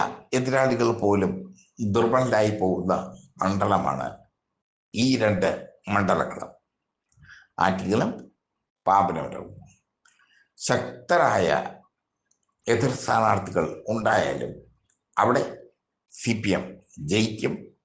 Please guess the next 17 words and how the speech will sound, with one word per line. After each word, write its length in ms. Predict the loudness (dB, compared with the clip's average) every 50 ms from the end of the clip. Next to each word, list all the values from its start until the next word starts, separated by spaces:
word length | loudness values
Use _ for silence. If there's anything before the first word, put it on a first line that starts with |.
| -2
എന്നുള്ളത് 520 | 0 2 2 2 2 2 2 0 0 -2 -4 -6 -8 -14 -10 _
ഉറപ്പാണ്. 560 | 0 2 2 2 2 0 -2 -4 -6 -8 -12 -16 -18 -20 -20 _ -20 _ _ _ _ _ _ _ _ _ _ _ _ _ _ _ _ _ _ _ _ _ _ _ _ _ _ _ _ _ _ _ -6
സി 160 | -2 0 0
പി 160 | 0 2 2 2
എം 140 | 2 0 0 -4 -10 -16 -8 -2
അവിടെ 300 | 0 2 4 4 2 2 0 -2 -6 -12 -16 -18 -6
ജയിക്കും 480 | -2 0 0 0 0 -2 -4 -4 -4 -4 -4 -8 -14 -8 -4
എന്നുള്ളത് 520 | -2 0 0 2 2 2 2 2 2 0 0 -2 -6 -10 -16 -20 _ _ _ _ _ _ -6
ഉറപ്പാണ് 640 | 0 0 2 2 2 2 2 2 2 2 2 0 -2 -4 -8 -10 -4 -2
എന്ന് 200 | 0 0 0 0
മാത്രമല്ല, 560 | 2 2 0 2 2 2 2 0 0 -2 -4 -8 -8 -10 -14 -20 _ _ _ _ _ _ _ _ _ _ _ _ -6
നൂറ് 460 | -2 0 2 4 4 4 4 2 2 2
ശതമാനം 600 | 0 0 0 0 2 2 2 2 0 0 -4 -6 -8 -12 -18 _ _ _ _ _ 0
ഉറപ്പാണ്. 580 | 2 2 2 2 2 0 0 0 -2 -4 -8 -12 -14 -18 _ -20 -20 -20 _ _ 0
യു 160 | 2 4 4 6
ഡി 100 | 4 4
എഫിനെ 320 | 4 2 0 0 0 -2